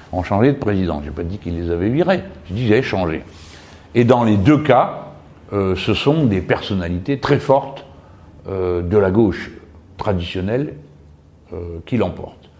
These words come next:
Mais une gauche traditionnelle qui est déjà sortie des cadres traditionnels.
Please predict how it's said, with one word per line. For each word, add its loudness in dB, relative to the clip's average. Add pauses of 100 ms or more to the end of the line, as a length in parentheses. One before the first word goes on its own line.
(180)
Mais 4
une 4
gauche 6
traditionnelle 0 (300)
qui 0
est 4
déjà 2
sortie 2
des 2
cadres 0
traditionnels. -10